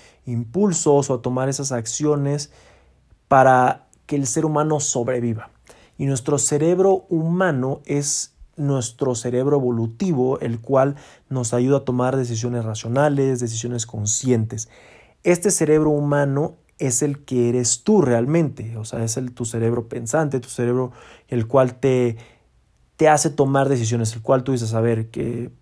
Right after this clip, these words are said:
tengo estas dos opciones, voy a tomar esta, esto es bueno, esto es malo, esto lo voy a hacer, esto no".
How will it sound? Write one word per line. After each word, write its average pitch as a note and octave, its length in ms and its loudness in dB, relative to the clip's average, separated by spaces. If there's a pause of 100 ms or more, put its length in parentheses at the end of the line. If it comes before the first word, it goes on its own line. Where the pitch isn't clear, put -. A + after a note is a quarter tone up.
tengo C3+ 220 -2
estas C3 180 -4
dos A#2+ 140 -4
opciones, D3+ 440 0
voy C3 100 2
a B2 60 -4
tomar B2 280 -2
esta, D3+ 340 2
esto B2 200 -4
es A2+ 60 -4
bueno, C#3+ 280 0
esto C3+ 200 -6
es A#2+ 100 -6
malo, D3 460 4
esto B2 180 -4
lo A#2 80 0
voy A2+ 140 -2
a A#2 40 -4
hacer, D3 280 0
esto C3 240 -4
no". G#2 180 -6